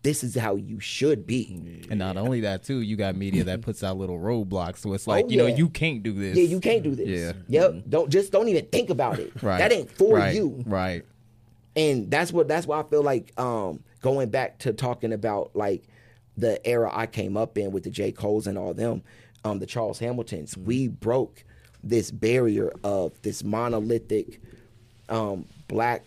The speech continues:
Speaker 1: rapper being either a thug, a drug
Speaker 2: Mm-hmm.
Speaker 1: dealer, a, a pimp,
Speaker 3: Mm-hmm.
Speaker 1: uh, uh, like, a no future having ass nigga,
Speaker 2: Right.
Speaker 1: period.
Speaker 2: Right.
Speaker 1: Right? And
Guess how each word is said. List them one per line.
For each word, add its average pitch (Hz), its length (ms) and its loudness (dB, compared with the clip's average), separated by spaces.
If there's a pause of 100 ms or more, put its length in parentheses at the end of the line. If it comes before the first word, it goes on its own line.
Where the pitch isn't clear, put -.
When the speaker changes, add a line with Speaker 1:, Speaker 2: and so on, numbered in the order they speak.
Speaker 1:
rapper 107 500 0
being 107 640 -4 (580)
either 120 280 0
a 95 100 -8
thug, 147 520 2
a 107 80 0
drug 131 280 4
Speaker 2:
Mm-hmm. 113 60 -6
Speaker 1:
dealer, 135 520 4 (320)
a, 107 640 2 (180)
a 92 140 -4
pimp, 135 400 0 (240)
Speaker 3:
Mm-hmm. 90 240 -12
Speaker 1:
uh, 104 640 -2
uh, 87 540 -2 (460)
like, 131 260 0
a 120 80 2
no 147 240 4
future 131 380 -2
having 113 340 -2
ass 98 260 -6
nigga, 82 220 -12 (120)
Speaker 2:
Right. 98 180 -2
Speaker 1:
period. 85 380 -2 (240)
Speaker 2:
Right. 80 240 -6
Speaker 1:
Right? 117 320 0 (400)
And 107 600 0